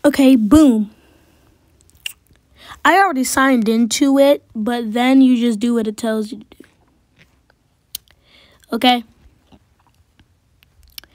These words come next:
So then it's going to tell you to click this at the bottom of your screen. It says that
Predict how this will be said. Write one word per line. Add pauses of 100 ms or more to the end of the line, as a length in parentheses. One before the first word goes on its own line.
(280)
So
then
it's
going
to
tell
you
to
click
this
at
the
bottom
of
your
screen. (1400)
It
says
that